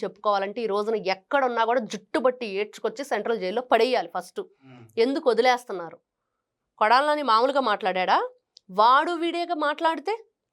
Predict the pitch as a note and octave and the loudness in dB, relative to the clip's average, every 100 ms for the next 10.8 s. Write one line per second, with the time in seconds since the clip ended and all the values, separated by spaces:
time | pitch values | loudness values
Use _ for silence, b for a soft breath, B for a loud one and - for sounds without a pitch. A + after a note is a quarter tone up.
0 | C3 B2 - _ _ _ A3 G3+ G#3+ G#3+ | -20 -20 -20 _ _ _ -2 4 4 2
1 | A3 - _ _ _ _ _ _ _ _ | -4 -10 _ _ _ _ _ _ _ _
2 | _ - G#3+ A3 A3+ A#3 C4 F#3+ G#3+ A3 | _ 0 4 4 4 0 -6 -10 -8 -8
3 | B3+ G#3 G3 G#3 G3 F#3+ F#3 F#3 F3+ F3+ | 0 2 2 2 -2 -4 -6 -4 -2 -2
4 | F#3 F#3 F3+ F3+ F#3 A3 D4+ F4+ B3 G#3 | -2 -2 -2 -2 -2 -2 0 2 2 4
5 | A3+ B3+ D4 A4 C5+ b b b - F3+ | 4 4 4 2 0 b b b -18 -6
6 | G3+ - D#4+ E4+ D4+ B3+ C4+ F#3+ G#3+ B3+ | -6 -4 2 4 6 4 2 -4 -2 -2
7 | E4+ F4 C#4+ - - G3+ F3 F3 E3+ F#3 | -4 -6 -6 -6 -4 -4 -2 -4 -2 -2
8 | F#3 - B3 A3+ A3 E3+ _ _ C3+ A3 | -4 2 2 2 -4 -14 _ _ -6 -6
9 | A3 - D4 C#4 B3 G#3+ G3 - G3+ F3+ | -6 -6 -2 2 2 0 -2 -2 0 -2
10 | - F3+ F3+ - b B2+ B2 | -2 -2 -2 -6 b _ -20